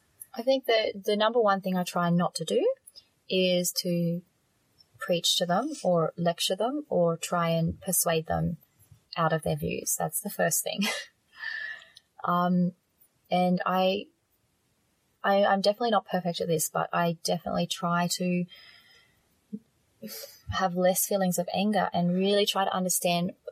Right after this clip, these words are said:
like, I ask, like, why do they think this way? Like, what, where are they coming from? You know, what is the reason why they feel so strongly? And,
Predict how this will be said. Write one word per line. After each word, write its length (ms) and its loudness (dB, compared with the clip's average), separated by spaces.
like, 180 0
I 160 -2
ask, 380 0
like, 180 -4
why 460 2
do 120 -4
they 380 0
think 200 -2
this 240 0
way? 120 -4
Like, 220 -6
what, 300 0
where 340 6
are 40 6
they 100 4
coming 340 -2
from? 360 -2
You 100 -2
know, 140 2
what 200 0
is 120 0
the 200 0
reason 420 0
why 160 2
they 200 0
feel 480 0
so 220 -2
strongly? 640 0
And, 380 0